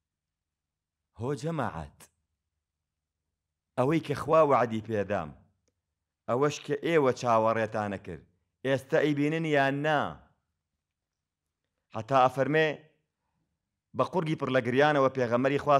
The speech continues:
سەلی الله عەلەیهی وەسەلەم، فەرمووی، "بئس العەشیرەة کونتم لنەبییکم." ئای، چ خزمانێکی خراپ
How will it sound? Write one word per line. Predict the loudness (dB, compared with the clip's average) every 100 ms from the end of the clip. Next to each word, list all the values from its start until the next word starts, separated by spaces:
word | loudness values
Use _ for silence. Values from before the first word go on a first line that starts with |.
| 2
سەلی | -4 0
الله | 2 4 4
عەلەیهی | 2 0 -2 -4
وەسەلەم، | -4 -4 -4 -6
فەرمووی، | -6 -6 -4 -4 -8 -16 _ _ _ _
"بئس | -4 -4 -4 -4
العەشیرەة | -2 0 -2 -4 -4 -4 -4 -8 -12 -10
کونتم | -10 -10 -8 -8
لنەبییکم." | -8 -8 -10 -12 -14 -16 -20 -20 _ _ _ _ _ _ _ _ _
ئای، | 8 10 10 10 8 6 2 -2 -8 -20 _ _ _ _
چ | -12
خزمانێکی | -10 -6 0 2 2 -2 -4
خراپ | -2 6 6